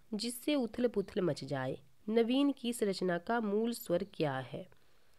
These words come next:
तो देखिए, नवीन की रचना का मूल स्वर यहाँ पर बताना है, तो ये है क्रांति और ध्वंसात्मक। ऑप्शन नंबर यहाँ पर बी सही हो जाएगा। नेक्स्ट है, कौन राष्ट्रीय सांस्कृतिक धारा का कवि नहीं है?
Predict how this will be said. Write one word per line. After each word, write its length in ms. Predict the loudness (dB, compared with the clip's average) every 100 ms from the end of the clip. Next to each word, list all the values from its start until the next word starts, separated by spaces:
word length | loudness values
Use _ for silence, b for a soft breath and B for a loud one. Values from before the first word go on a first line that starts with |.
| b b b -4
तो 80 | 2
देखिए, 300 | 2 2 4
नवीन 420 | 4 4 2 0
की 260 | 0 0
रचना 320 | 2 0 0 0
का 180 | 0
मूल 320 | 2 2 0 -2
स्वर 280 | 0 0
यहाँ 280 | 2 0 0
पर 140 | -2 -2
बताना 380 | -2 -4 -4
है, 220 | -4 -4 -2
तो 140 | -2
ये 260 | 0 0 -2
है 80 | -4
क्रांति 640 | -2 0 0 -2 0 2
और 180 | 2 0
ध्वंसात्मक। 960 | -2 -4 -2 -2 -4 -4 -6 -8 -12 -20 b b b b 0
ऑप्शन 340 | 0 0 -2
नंबर 280 | 0 2 2
यहाँ 220 | 2 2
पर 180 | 0 -2
बी 260 | 0 -2
सही 360 | -2 0 0 0
हो 200 | -2 -4
जाएगा। 500 | -4 -4 -4 -6 -8 -10 b b b b b
नेक्स्ट 360 | 0 0 -2 0
है, 100 | 0
कौन 420 | 2 4 6 6
राष्ट्रीय 520 | 4 4 0 -2 -2
सांस्कृतिक 720 | 0 0 0 -4 -8 -4 -2
धारा 300 | 0 0 0
का 160 | 0 -2
कवि 380 | 0 0 2 2
नहीं 320 | 2 2 -2 -2
है? 160 | -4